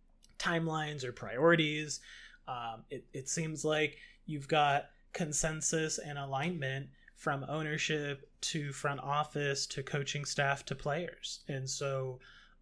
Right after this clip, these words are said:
um, we'll see what it looks like as, as we get into training camp and media day and preseason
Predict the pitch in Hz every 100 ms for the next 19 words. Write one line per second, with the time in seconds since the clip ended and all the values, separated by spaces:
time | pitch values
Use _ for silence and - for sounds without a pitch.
0 | - 127 127 131 - _ 139 135 170 160
1 | 160 147 175 - 185 185 180 160 143 -
2 | 147 143 139 143 143 135 143 147 160 143
3 | 165 160 160 - 156 156 147 135 131 151
4 | 160 151 147 147 147 147 147 123 127 175
5 | 170 - 160 143 147 151 147